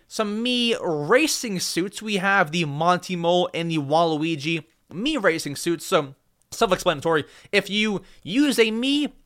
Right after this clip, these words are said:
you can put on a cool little suit as you can in Mario Kart eight as well. You can put on a suit,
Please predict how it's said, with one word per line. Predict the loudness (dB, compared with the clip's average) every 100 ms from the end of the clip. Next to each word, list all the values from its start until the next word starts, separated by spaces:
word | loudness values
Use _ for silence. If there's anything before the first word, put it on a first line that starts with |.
| _
you | -10
can | -8 -2
put | 2
on | 2
a | 0
cool | -2 -2
little | -2 -2
suit | -4 -2 -4 0
as | 2 2 0
you | -6
can | -6 -2 0
in | 0 -4 -2
Mario | 0 2 0
Kart | -2 -2 -2
eight | 0 -2
as | -2 -2
well. | 0 2 0 _ _ _ _ _ _ _ _
You | -10
can | -8 -2
put | 0
on | 0
a |
suit, | -2 -2 -2